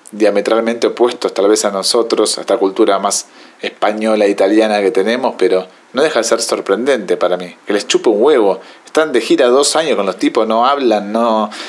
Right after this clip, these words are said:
no le muestran, no le dicen, "Mirá que, que acabo de grabar", no le preguntan.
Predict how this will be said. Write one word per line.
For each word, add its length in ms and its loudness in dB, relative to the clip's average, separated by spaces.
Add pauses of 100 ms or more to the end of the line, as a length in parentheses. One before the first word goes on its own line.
(160)
no 100 -2
le 120 2
muestran, 540 0
no 80 0
le 80 2
dicen, 240 -2
"Mirá 180 0
que, 180 2
que 120 -2
acabo 280 2
de 80 4
grabar", 420 2
no 100 0
le 120 0
preguntan. 720 0